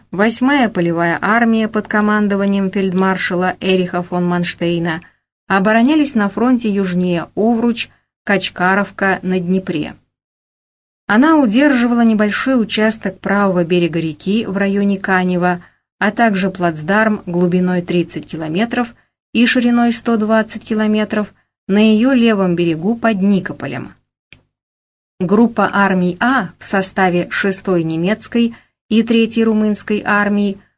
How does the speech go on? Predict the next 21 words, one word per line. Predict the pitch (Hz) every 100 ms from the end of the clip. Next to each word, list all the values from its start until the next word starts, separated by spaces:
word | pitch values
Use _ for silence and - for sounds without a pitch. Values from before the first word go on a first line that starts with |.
| _ _
под | 233 233
командованием | 247 240 254 254 226 226 220 214 208
фельдмаршала | 214 196 208 214 208 208 190 196 -
Эвальда | 202 196 180 170 170
фон | 170 170
Клейста | 190 240 247 - 151 - - _ _ _ _
занимала | 175 226 247 294 302 254
оборону | 208 214 262 247
южнее | 190 180 165 180 240 240
по | 233
нижнему | 170 170 196 208 214
течению | 202 175 - 165 165 175
Днепра, | 180 196 185 156 - - _ _ _ _ _
далее | 175 196 262 233 185 165 -
вдоль | 165 185 185
побережья | 185 185 180 175 165 165
Чёрного | - 165 160 160
моря | 170 233 247 240 233 _ _ _ -
до | 180 254
Днестровского | 226 247 - 190 165 - 180 180
лимана. | 185 185 156 180 -